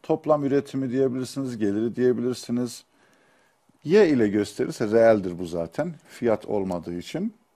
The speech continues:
Neye eşit ya da denk olmalıdır? Denk diyelim. O ülkedeki toplam harcamalara denk olmalıdır. Hatırlayacağımız üzere buradaki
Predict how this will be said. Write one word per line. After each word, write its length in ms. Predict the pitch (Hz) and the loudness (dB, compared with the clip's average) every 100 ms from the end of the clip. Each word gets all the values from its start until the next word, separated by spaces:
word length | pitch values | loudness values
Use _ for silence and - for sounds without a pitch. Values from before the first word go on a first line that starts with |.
| - | -4
Neye 300 | 202 220 151 | 4 6 8
eşit 320 | 120 - 113 | 4 0 -2
ya 120 | 123 | 0
da 160 | 110 104 | 0 0
denk 260 | 113 101 95 | -2 -2 -4
olmalıdır? 560 | 85 82 82 123 139 | -6 -4 -8 -8 -8
Denk 280 | 104 98 - | -6 -6 -10
diyelim. 460 | 90 82 107 175 220 _ _ _ _ _ _ _ _ _ | -8 -6 -4 -6 -8 _ _ _ _ _ _ _ _ _
O 120 | 233 | 4
ülkedeki 760 | 170 107 98 87 85 - 156 214 _ _ _ _ _ _ | 6 4 -2 -4 -4 -2 -2 -2 _ _ _ _ _ _
toplam 560 | - 165 - 101 110 143 _ _ _ _ | -4 -4 -2 -2 -2 -6 _ _ _ _
harcamalara 880 | 160 147 98 95 82 80 110 147 165 _ _ _ _ _ _ _ - | 0 0 0 -4 -4 -2 0 0 -2 _ _ _ _ _ _ _ -4
denk 440 | 135 135 147 - _ _ _ _ - _ _ _ _ _ _ _ - | -2 -2 -6 -14 _ _ _ _ -20 _ _ _ _ _ _ _ 4
olmalıdır. 680 | 190 156 110 85 - - _ _ _ _ - _ _ _ _ | 6 6 4 2 -6 -20 _ _ _ _ -20 _ _ _ _
Hatırlayacağımız 880 | 190 202 233 226 220 226 226 220 | 0 2 2 6 6 6 4 4
üzere 420 | 151 113 98 127 180 _ _ | 4 2 4 2 -2 _ _
buradaki 680 | 233 262 180 117 - 98 90 | -2 2 4 4 4 -2 -2